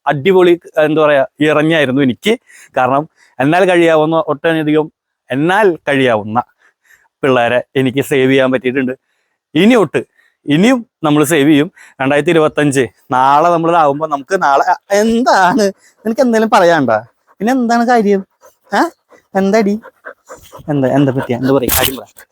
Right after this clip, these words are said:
കാര്യം പറ. ആ, രണ്ടായിരത്തി ഇരുപത്തഞ്ചിലേക്ക് നാളെ നമുക്ക് പുതിയൊരു അതിഥി വരുന്നുണ്ട്. ആ, അതുപോലെ തന്നെ ശരിക്കും ഇപ്പോ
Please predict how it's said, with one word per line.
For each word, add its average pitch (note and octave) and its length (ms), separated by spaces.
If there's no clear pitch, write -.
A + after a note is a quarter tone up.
കാര്യം E3+ 200
പറ. A2 60
ആ, B2+ 200
രണ്ടായിരത്തി E3+ 500
ഇരുപത്തഞ്ചിലേക്ക് E3 800
നാളെ D#3+ 400
നമുക്ക് D3 340
പുതിയൊരു E3 240
അതിഥി D3+ 280
വരുന്നുണ്ട്. C3 420
ആ, A2+ 200
അതുപോലെ C#3 380
തന്നെ D#3 220
ശരിക്കും E3+ 440
ഇപ്പോ D#3+ 340